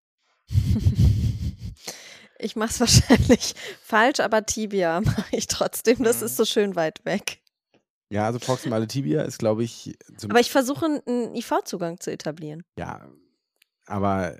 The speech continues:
Speaker 3: ähm, das geht ja nun wirklich nicht immer. Also ich
Speaker 1: Das stimmt.
Speaker 3: Genau.
Speaker 2: Ich hab bisher immer nur proximale Tibia gemacht. Ich hab, ähm,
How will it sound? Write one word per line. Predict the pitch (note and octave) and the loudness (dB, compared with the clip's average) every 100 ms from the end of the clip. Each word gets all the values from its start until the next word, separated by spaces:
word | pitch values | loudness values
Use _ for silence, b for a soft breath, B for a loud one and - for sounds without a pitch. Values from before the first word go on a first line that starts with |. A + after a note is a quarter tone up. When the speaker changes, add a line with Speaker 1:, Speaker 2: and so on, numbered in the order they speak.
| - | -14
Speaker 3:
ähm, | - F#2 F2 | -12 -12 -10
das | G#2 - | -10 -4
geht | A#2+ A#2+ | -2 0
ja | |
nun | A2+ A2 | 0 -2
wirklich | F#2+ - | -8 -16
nicht | F2 - | -18 -12
immer. | F#2 D#2 b b b b b _ _ | -12 -12 b b b b b _ _
Also | - G#2 F2 | -8 -6 -6
ich | - | -8
Speaker 1:
Das | A3+ A3+ | -8 -8
stimmt. | - E3 - _ _ _ _ _ _ _ _ _ _ _ _ _ | -10 -16 -20 _ _ _ _ _ _ _ _ _ _ _ _ _
Speaker 3:
Genau. | A2+ F2+ - | -10 -10 -12
Speaker 2:
Ich | - B2 | -12 -10
hab | - | -10
bisher | - B2 B2 | -8 -6 -4
immer | B2+ | -4
nur | C3 B2+ | -6 -6
proximale | - B2+ - C3 B2+ B2+ | -6 -6 -4 -4 -2 -6
Tibia | - C3+ C#3 | -8 -4 -2
gemacht. | C3 C3 C3 - | 0 -2 -4 -8
Ich | - | -8
hab, | A#2+ - - | -8 -8 -4
ähm, | A#2+ A#2 A#2 A#2 | -4 -4 -6 -8